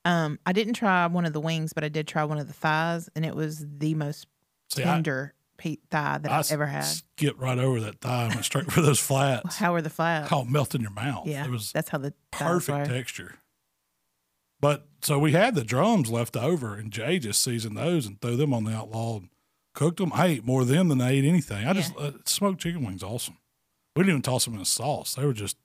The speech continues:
Speaker 2: dry rub smoked chicken wing.
Speaker 1: I think he used a little of that <clears throat> Cojita cheese.
Speaker 2: Oh, did, for like a, oh, did he?
Speaker 1: Yeah,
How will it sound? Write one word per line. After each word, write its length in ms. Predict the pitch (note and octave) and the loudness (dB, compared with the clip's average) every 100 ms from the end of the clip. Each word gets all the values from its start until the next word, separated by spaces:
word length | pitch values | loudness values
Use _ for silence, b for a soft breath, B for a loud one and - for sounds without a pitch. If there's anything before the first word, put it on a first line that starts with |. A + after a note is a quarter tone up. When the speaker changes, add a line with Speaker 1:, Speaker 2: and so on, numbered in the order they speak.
| - | -6
Speaker 2:
dry 260 | B2 A#2+ | -2 0
rub 420 | C3 B2 A#2+ G#2+ | 0 2 0 -2
smoked 300 | - B2+ A#2+ | -6 -4 -6
chicken 240 | - A#2+ A2+ | -8 -10 -8
wing. 240 | A2+ G#2+ - _ | -8 -8 -14 _
Speaker 1:
I 60 | F#3+ | -6
think 220 | A#3+ - | -4 -2
he 160 | F#4 | -2
used 140 | D4 F#3 | -2 -2
a 40 | |
little 220 | F#3 F3 | -2 0
of 60 | E3+ | -2
that 220 | E3+ - | -4 -4
<clears throat> 20 | |
Cojita 720 | - F#3+ B2+ F3 E3+ E3+ D3+ | -4 -2 -2 -2 -2 -4 -8
cheese. 600 | - F#3+ G3+ C#3+ E3 - _ _ - | -6 -6 -4 -8 -10 -16 _ _ 2
Speaker 2:
Oh, 100 | D#3 | 2
did, 220 | D3 - | 4 0
for 220 | - D#3+ D3 | 2 4 6
like 220 | D3+ - | 4 2
a, 260 | A#2+ G#2 - _ _ b b b _ | -4 -4 -12 _ _ b b b _
oh, 300 | D#3 A3+ D#3+ | 0 2 2
did 200 | G#2+ F3 | 2 2
he? 200 | A#3 A#3 F#3 | 2 -2 0
Speaker 1:
Yeah, 340 | F#3 D#3+ D3 | 2 2 -4